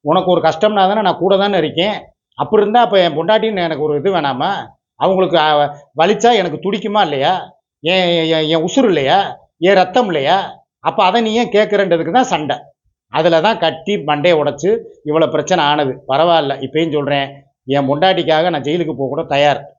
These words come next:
இவ எங்க வேணாலும் போய் என்னைய பத்தி கேஸ் கொடுக்கட்டும், இல்ல உமான் ஹராஸ்மெண்ட்னு சொல்லி எஃப் ஐ ஆர் போடட்டும், அதை பத்தி நான் கவலைப்பட போறதே கிடையாது. நடக்கிறது தான் நடக்கும். எத்தனையோ தடவை ஜெயிலுக்கு போயிட்டேன், ரெண்டு தடவை போயிட்டு வந்துட்டேன்.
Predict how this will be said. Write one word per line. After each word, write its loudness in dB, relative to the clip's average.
இவ -4
எங்க 2
வேணாலும் 2
போய் 2
என்னைய -2
பத்தி -8
கேஸ் -2
கொடுக்கட்டும், -2
இல்ல 0
உமான் 0
ஹராஸ்மெண்ட்னு 0
சொல்லி -4
எஃப் 0
ஐ 4
ஆர் 2
போடட்டும், -4
அதை -4
பத்தி 0
நான் 0
கவலைப்பட 0
போறதே 0
கிடையாது. 0
நடக்கிறது 0
தான் 2
நடக்கும். -2
எத்தனையோ 0
தடவை 2
ஜெயிலுக்கு 0
போயிட்டேன், 0
ரெண்டு -2
தடவை 2
போயிட்டு 2
வந்துட்டேன். -4